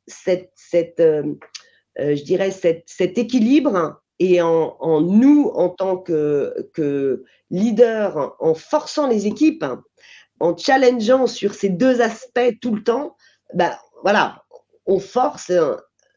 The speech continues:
à ce que ça soit complètement intégré et que ça soit pas, on a des objectifs d'un côté, on a le business de l'autre et on essaye de se débrouiller. Ça, ça,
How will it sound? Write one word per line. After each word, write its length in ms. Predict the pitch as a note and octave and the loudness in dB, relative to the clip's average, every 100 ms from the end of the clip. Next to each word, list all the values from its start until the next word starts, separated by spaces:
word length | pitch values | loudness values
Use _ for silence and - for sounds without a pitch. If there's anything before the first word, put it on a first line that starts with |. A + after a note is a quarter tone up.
| _ _ _ _ _ _ | _ _ _ _ _ _
à 120 | E3+ | -4
ce 140 | F#3+ - | -4 -4
que 120 | B3 | -2
ça 180 | A#3 G3+ | 0 -2
soit 240 | - A3 | -2 -4
complètement 680 | G#3+ - B3+ A3 G#3+ A#3 A#3+ | -4 -4 -4 -2 -4 0 0
intégré 480 | G#3+ G3+ D#3 D#3+ - _ _ - - - | 0 -2 -4 -4 -6 _ _ -20 -12 -4
et 80 | F#3 | -2
que 80 | |
ça 120 | G#3 F3+ | -2 -2
soit 240 | F#3+ F3 | -2 -4
pas, 240 | - A3+ A3+ | 0 0 2
on 180 | F#3+ G3 | 2 2
a 100 | G#3 | 2
des 180 | G#3 F#3+ | 0 -2
objectifs 420 | F3 F#3+ - G3 | -4 -8 -8 -2
d'un 140 | F#3 | 0
côté, 540 | F3+ F#3 F#3 B3 B3+ B3 | 2 -2 0 -2 0 0
on 140 | G#3+ | 2
a 80 | G3+ | 0
le 60 | |
business 400 | F3+ F#3+ F3+ G3 | -2 -6 -2 0
de 80 | F3 | 2
l'autre 460 | F#3+ G#3+ A#3+ A#3+ - | 2 2 0 -2 0
et 300 | G3+ F#3 F3+ | 2 4 2
on 160 | F3 | 2
essaye 260 | F3 F3+ G#3+ | 0 0 -2
de 80 | G3 | 0
se 60 | |
débrouiller. 380 | G3 F3 F3+ D#3 | -2 0 -2 -4
Ça, 160 | - G3 | -4 -4
ça, 160 | G3 | -4